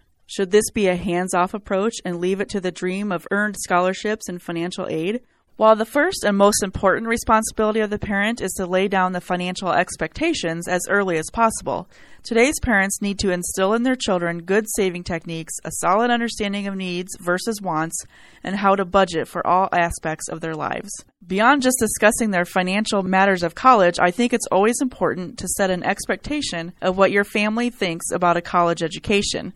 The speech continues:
Let's be honest, we come from families that are diverse, with some parents being first-generation college students, or we still have parents who may not have gone to college and have still been successful in their lives.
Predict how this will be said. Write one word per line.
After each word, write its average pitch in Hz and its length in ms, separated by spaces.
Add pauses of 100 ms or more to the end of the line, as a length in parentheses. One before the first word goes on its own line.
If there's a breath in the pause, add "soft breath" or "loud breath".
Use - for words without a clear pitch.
Let's 240 240
be 233 160
honest, 196 440
we 214 80
come 240 260
from 269 180
families 185 480 (100)
that 180 120
are 175 100
diverse, 180 420 (180)
with 196 200
some 240 180
parents 240 460
being 202 340
first-generation 196 800
college 233 300
students, 233 600
or 220 140
we 226 140
still 226 220
have 262 200
parents 196 380
who 202 80
may 190 180
not 185 220
have 180 180
gone 196 240
to 262 80
college 160 480
and 196 140
have 196 120
still 277 300
been 180 220
successful 180 640
in 170 80
their 160 180
lives. - 460